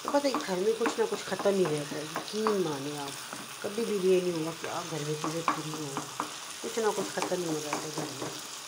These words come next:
अभी खाने से बस फारिग होती हूँ ना, तो सारा दिन मेरा काम में गुजर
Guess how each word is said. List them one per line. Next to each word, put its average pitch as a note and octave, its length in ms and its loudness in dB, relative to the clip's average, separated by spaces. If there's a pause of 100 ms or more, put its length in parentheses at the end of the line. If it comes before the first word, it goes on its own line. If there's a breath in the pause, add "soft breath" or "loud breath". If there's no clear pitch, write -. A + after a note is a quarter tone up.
(120)
अभी G#3 120 0
खाने G3+ 380 2
से G#3+ 80 2
बस G3+ 160 -2
फारिग F#3+ 300 0
होती G3 320 0
हूँ G3 100 4
ना, F3 140 0 (520)
तो G3 60 -6
सारा G#3+ 360 2
दिन G#3 220 0
मेरा F3+ 240 2
काम D#3+ 240 -4
में E3 180 -2
गुजर E3 220 -4